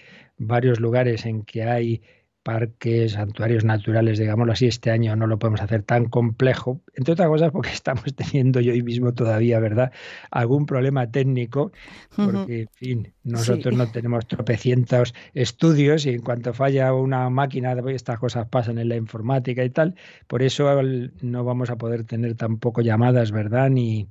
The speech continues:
Speaker 1: ni WhatsApps,
Speaker 2: Ni
Speaker 1: ¿no?
Speaker 2: WhatsApps, no, todavía no. <laughs>
Speaker 1: El ordenador donde está todo esto está pendiente de <laughs> reparación. Si tenéis alguna cuestión, eso sí, el correo electrónico, eso funciona,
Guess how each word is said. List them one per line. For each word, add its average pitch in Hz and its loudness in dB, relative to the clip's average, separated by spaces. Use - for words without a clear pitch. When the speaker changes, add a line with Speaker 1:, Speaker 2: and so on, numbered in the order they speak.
Speaker 1:
ni 113 -2
WhatsApps, 135 2
Speaker 2:
Ni 175 6
Speaker 1:
¿no? 151 4
Speaker 2:
WhatsApps, 143 0
no, 147 2
todavía 156 6
no. 127 0
<laughs> - 0
Speaker 1:
El 113 -6
ordenador 117 0
donde 123 0
está 123 -2
todo 123 -4
esto 131 -2
está 120 -2
pendiente 131 0
de 104 -2
<laughs> - -4
reparación. 135 -4
Si 127 0
tenéis 120 2
alguna 120 0
cuestión, 120 -4
eso 117 -4
sí, 107 -4
el 92 -10
correo 107 -4
electrónico, 110 0
eso 107 0
funciona, 113 0